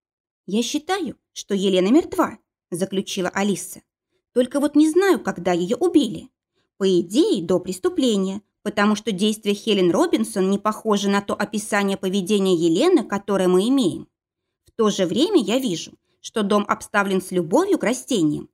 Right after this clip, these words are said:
В мастерской все очень четко оформлено. Как раз так, как сделала бы Елена. Короче, я запуталась". "Вы не запутались, Алиса. Вам просто не хватает данных.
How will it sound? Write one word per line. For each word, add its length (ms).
В 120
мастерской 540
все 180
очень 380
четко 340
оформлено. 640
Как 180
раз 300
так, 240
как 180
сделала 460
бы 100
Елена. 520
Короче, 360
я 120
запуталась". 800
"Вы 360
не 180
запутались, 640
Алиса. 520
Вам 260
просто 340
не 100
хватает 500
данных. 460